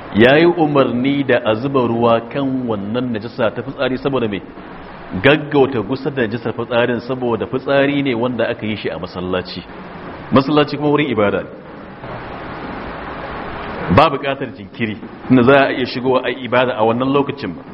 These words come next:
Fi nafsul waqt. To da haka sai manzo Allah ya sa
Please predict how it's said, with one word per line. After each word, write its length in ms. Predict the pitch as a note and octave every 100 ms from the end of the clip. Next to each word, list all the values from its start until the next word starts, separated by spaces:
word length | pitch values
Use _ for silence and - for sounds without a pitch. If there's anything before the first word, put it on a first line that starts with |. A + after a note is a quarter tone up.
| - - - - -
Fi 120 | A2+
nafsul 300 | A2+ C3+ A#2+
waqt. 300 | A2 - - - - - - - - - - - - - - - - - -
To 80 | F2
da 80 | G2+ D#3
haka 120 | D#3+
sai 140 | D#3+
manzo 200 | D3 C#3
Allah 220 | C3+ D3 C3+
ya 60 |
sa 140 | C3